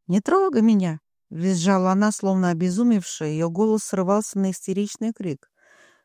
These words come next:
"Клянусь, эта дрянь пожалеет, что связалась со мной. Я ей еще устрою". Игнат, игнорируя ее угрозы, силой потащил Карину к выходу. Вытолкнув девушку из моей комнаты, он с грохотом захлопнул дверь,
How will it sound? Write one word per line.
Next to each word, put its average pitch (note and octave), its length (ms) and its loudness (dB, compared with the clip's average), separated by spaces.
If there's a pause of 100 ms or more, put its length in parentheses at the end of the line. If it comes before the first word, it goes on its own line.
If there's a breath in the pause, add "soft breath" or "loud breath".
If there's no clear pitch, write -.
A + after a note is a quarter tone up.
(100)
"Клянусь, C4+ 480 4
эта A#3 160 -2
дрянь B3+ 300 2
пожалеет, C#4 500 -2
что - 180 -8
связалась F#3+ 560 -2
со F3+ 160 -4
мной. E3+ 340 -2 (640)
Я F3 200 2
ей B3+ 260 2
еще C4+ 300 0
устрою". B3 600 -2 (800)
Игнат, G3+ 440 2
игнорируя F#3 580 2
ее F3 200 2
угрозы, G3 440 0
силой B3 360 -2
потащил F3 520 -4
Карину G3 460 -2
к - 80 -16
выходу. C3+ 520 -6 (500)
Вытолкнув F#3+ 640 0
девушку F#3 520 0
из E3+ 100 -2
моей F3+ 240 0
комнаты, A3 520 -2
он F3 120 0
с D#3 80 -4
грохотом F#3 560 0
захлопнул E3+ 640 -2
дверь, G3 320 -2